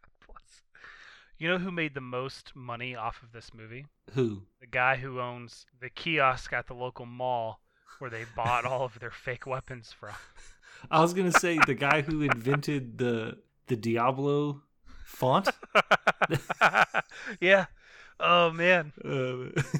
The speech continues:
Speaker 2: <laughs>
Speaker 1: Oh, no.
Speaker 2: So, I've got a lot, I've got a lot of thoughts, and I think I kinda wanna save 'em. I'm gonna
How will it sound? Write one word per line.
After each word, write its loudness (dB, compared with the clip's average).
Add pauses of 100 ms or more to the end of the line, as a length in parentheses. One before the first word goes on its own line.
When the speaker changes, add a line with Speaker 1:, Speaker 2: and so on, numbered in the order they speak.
Speaker 2:
<laughs> -6
Speaker 1:
Oh, 0
no. 2
Speaker 2:
So, 4 (500)
I've 4
got 2
a 6
lot, 4
I've 2
got 4
a 4
lot 2
of -2
thoughts, -2
and -2
I 0
think -4
I 0
kinda -2
wanna -2
save -6
'em. -10 (260)
I'm -6
gonna -2